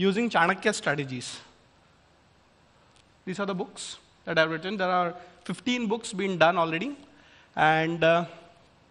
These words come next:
I also wrote this book, How to Write a Book and Make It a Bestseller. <laughs> One of the very important things all of you, I suggest that please, please, please document your success stories or learnings,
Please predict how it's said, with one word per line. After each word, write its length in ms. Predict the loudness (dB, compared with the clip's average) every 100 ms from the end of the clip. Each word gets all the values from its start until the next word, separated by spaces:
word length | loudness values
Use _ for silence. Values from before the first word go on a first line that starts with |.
| _ _ -20 -8
I 60 |
also 220 | -4 -2 -2
wrote 160 | -2
this 160 | -6 -8
book, 260 | -10 -14 -20 _ _ _ _ _ _ _ -10
How 140 | -4 0
to 60 |
Write 180 | 2 2
a 20 |
Book 160 | -2 -4
and 140 | -4
Make 100 | -6
It 80 | -6
a 60 | -8
Bestseller. 400 | -8 -6 -6 -6 -10 -20 -20 -20 -20 -20 -20 -20
<laughs> 840 | -20 -20 -20 -20 _ _ _ _
One 120 | -2
of 60 | 0
the 60 | 0
very 180 | 0
important 420 | 0 4 4 4 -2
things 160 | 0
all 160 | 2 2
of 140 | 0
you, 80 | -2
I 100 | -4
suggest 320 | -4 -6 -4
that 220 | -4 -6
please, 200 | -6 -6
please, 280 | -6 -6 -6
please 260 | -6 -6 -2
document 500 | 0 0 -2 -4 -4
your 300 | -4 -4 -8 -14 _ _ _ _ -12
success 360 | -8 -6 -8 -8
stories 500 | -4 -4 -4 -6 -2
or 120 | -2
learnings, 640 | 0 -2 -2 -2 -4 -8